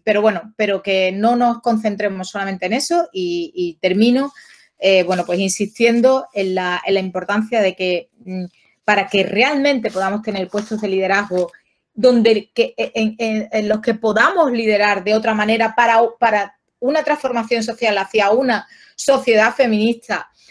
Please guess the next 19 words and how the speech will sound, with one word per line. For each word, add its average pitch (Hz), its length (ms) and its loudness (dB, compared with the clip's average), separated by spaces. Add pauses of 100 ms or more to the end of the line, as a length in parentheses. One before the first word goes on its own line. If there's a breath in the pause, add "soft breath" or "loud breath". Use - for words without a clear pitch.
(100)
donde 226 540 0
entren 247 480 2
todas 240 340 2
las, 185 520 -6
eh, 196 240 0
las 185 140 -4
personas 208 560 -4
y 226 100 -2
no 220 160 4
entremos 226 320 -6
las 196 100 -6
mujeres 190 320 -4
de 196 60 -6
manera 185 320 -2
subordinada, 185 800 -2 (840)
eh, 196 340 0 (300 loud breath)
necesitamos 220 1000 -2 (320)
avanzar 202 480 -2
también 196 520 -4